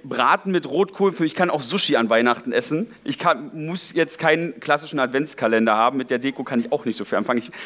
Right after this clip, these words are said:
ich merke richtig, Weihnachten kommt ganz oft so ein bisschen der Grinch in mir zu. Und die meisten Weihnachtslieder bin ich kein Fan von. Ich mag, dass die Weihnachtslieder hier wirklich modern sind. Ich habe heute Morgen erst mit meinen Eltern darüber gesprochen. Wenn die Weihnachtslieder im Radio klingen, hörst du immer diese komische Schelle, dieses Sch, Sch, Sch, Sch, Sch.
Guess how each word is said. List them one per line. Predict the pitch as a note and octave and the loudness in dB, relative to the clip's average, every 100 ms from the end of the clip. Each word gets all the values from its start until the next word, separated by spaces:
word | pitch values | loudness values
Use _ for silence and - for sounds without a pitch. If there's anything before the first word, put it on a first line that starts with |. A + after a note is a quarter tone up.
| - | -6
ich | C3 | -2
merke | D3+ F#3 G3+ | 2 2 0
richtig, | F#3+ D3+ | -6 0
Weihnachten | D#3 F#3+ F3+ | 2 0 -6
kommt | D#3+ C#3 | -4 -2
ganz | D#3+ | 0
oft | C#3 | -2
so | - | -8
ein | D#3+ | -10
bisschen | E3 | -2
der | C#3 | -2
Grinch | A#2+ F3 - | 0 -4 -2
in | |
mir | C3+ | -4
zu. | - | -2
Und | C3+ | -4
die | C#3+ | 0
meisten | C#3+ A3 - G3 | 2 2 -2 2
Weihnachtslieder | D#3 E3+ C#3 - - B2 C#3+ - - - - - | 2 4 0 -2 -8 0 0 0 -14 -20 -14 -4
bin | D3+ | -4
ich | D#3+ | -2
kein | C#3+ C3+ | 0 0
Fan | D3 | 0
von. | A#2+ | 0
Ich | A2 | -2
mag, | C3+ C3+ D3 | 2 2 2
dass | D3+ | -2
die | - | 2
Weihnachtslieder | C#3+ E3 E3 D3+ | 2 2 2 0
hier | C3+ F#3+ D#3 | 0 0 -2
wirklich | F#3 - | -4 0
modern | C3 A#2+ C#3 F#3 | -2 4 4 4
sind. | A#2+ B2+ G3+ - - - - | 0 -2 -4 -8 -20 -20 -10
Ich | G#2+ | -8
habe | - | -2
heute | D#3+ D#3 | -2 2
Morgen | C#3+ D#3+ | 2 2
erst | D3+ | 0
mit | D3 | 0
meinen | C#3 | 2
Eltern | C3 D#3 D#3 | 4 2 0
darüber | C3+ C3 | -2 -4
gesprochen. | B2 D#3+ C3+ | -2 -4 -2
Wenn | |
die | A#2+ | 0
Weihnachtslieder | A#2+ F3 G3+ - D#3+ | 2 2 2 0 0
im | B2+ | 2
Radio | C3 F3+ F3 | 2 0 -2
klingen, | - D#3 F#3 - - | -2 -2 -2 -10 -16
hörst | - E3 - | -2 -2 -2
du | |
immer | - G#3+ B3 | 0 2 2
diese | D#3+ | 0
komische | - F#3+ G3+ D3 | -2 2 2 0
Schelle, | C#3 D#3+ | 0 0
dieses | B2 B2 - | 0 -8 -8
Sch, | - - - | 0 0 0
Sch, | - - - | -2 -2 0
Sch, | - - - | 0 0 0
Sch, | - - - | 0 0 0
Sch. | - | 0